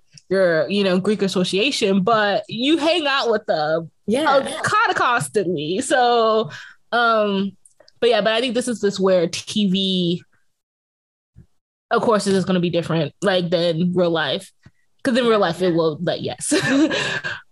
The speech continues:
Speaker 2: Yeah,
Speaker 1: But,
Speaker 2: I just feel like it, it strips the characters of a huge part of their, I mean, they're gonna make that choice for them to join and be in that group and then never bring it up. It just feels weird. It could have given that,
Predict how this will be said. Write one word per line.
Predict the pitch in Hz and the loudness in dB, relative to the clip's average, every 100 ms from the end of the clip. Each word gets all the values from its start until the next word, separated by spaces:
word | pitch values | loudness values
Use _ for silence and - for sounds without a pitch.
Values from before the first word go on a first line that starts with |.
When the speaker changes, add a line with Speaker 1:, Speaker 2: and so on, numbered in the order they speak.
| - | 2
Speaker 2:
Yeah, | 427 | 2
Speaker 1:
But, | 247 | 2
Speaker 2:
I | 302 | 0
just | 381 - | -2 -2
feel | 330 | 0
like | 302 277 | 2 2
it, | 226 | 0
it | 214 226 | 0 -2
strips | - - 254 269 | -4 -2 -2 -2
the | - | -4
characters | 220 208 214 208 208 185 | 0 2 0 2 0 2
of | 175 | -2
a | |
huge | 170 190 185 - | -2 -4 -4 -4
part | 180 185 | -2 0
of | |
their, | 180 - | 0 -2
I | |
mean, | 175 175 | 0 0
they're | 180 | 0
gonna | 214 226 | 0 0
make | 175 190 - | 2 0 0
that | 190 - | -4 -6
choice | - - 214 214 | -6 0 0 0
for | - | -2
them | 170 170 170 | -2 -2 -2
to | 185 | -4
join | 147 175 180 170 | -2 0 0 0
and | 156 156 | -2 -2
be | 175 | -2
in | 160 165 156 | 0 -2 -2
that | 151 156 | -4 -6
group | 156 214 185 - - - - | -2 0 0 -4 -20 -16 -6
and | 180 | -2
then | 175 170 | 0 0
never | 180 190 | 0 0
bring | 185 170 165 | -2 -4 -2
it | |
up. | 180 185 | -2 -2
It | 160 | -4
just | 170 - | -8 -4
feels | 175 170 156 | -2 -2 0
weird. | 214 196 | 2 2
It | |
could | - 180 | -2 -2
have | |
given | 170 175 170 | -2 -2 0
that, | 165 156 | -2 -4